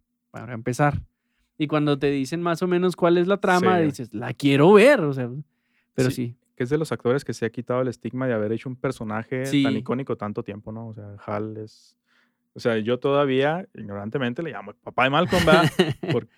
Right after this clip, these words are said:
Speaker 2: pero, o sea, la verdad, los trabajos que ha hecho, pues
Speaker 1: ¿Que no viste Breaking Bad? Es para que ya le hubieras dicho, este,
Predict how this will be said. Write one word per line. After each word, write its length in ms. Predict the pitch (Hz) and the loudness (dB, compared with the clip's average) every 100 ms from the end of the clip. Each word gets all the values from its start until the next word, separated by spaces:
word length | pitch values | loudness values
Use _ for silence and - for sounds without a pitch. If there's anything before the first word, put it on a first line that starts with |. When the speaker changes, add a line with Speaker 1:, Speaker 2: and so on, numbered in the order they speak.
| _ | _
Speaker 2:
pero, 640 | 127 120 113 107 101 98 104 | 0 2 2 -2 -4 -8 -14
o 60 | |
sea, 200 | - 104 | -14 -16
la 100 | 101 | -16
verdad, 320 | 101 104 95 - | -18 -18 -18 -16
los 340 | 127 110 107 - | -14 -10 -12 -10
trabajos 360 | - 101 110 | -8 -6 -8
que 80 | - | -8
ha 60 | 107 | -8
hecho, 180 | - 120 | -8 -14
pues 500 | - - - - 175 | -14 -14 -16 -18 -8
Speaker 1:
¿Que 80 | 185 | -4
no 80 | 214 | -2
viste 220 | 202 226 | -2 0
Breaking 300 | 220 202 202 | 0 0 0
Bad? 180 | 190 202 | 2 2
Es 100 | 196 | 2
para 180 | 214 | 2
que 120 | 175 156 | 4 4
ya 60 | |
le 80 | 170 | 4
hubieras 200 | 190 190 | 4 4
dicho, 360 | 185 175 214 196 | 0 0 2 2
este, 1160 | 170 160 202 190 190 175 156 139 131 120 120 | 0 0 0 2 2 2 0 -2 -4 -10 -14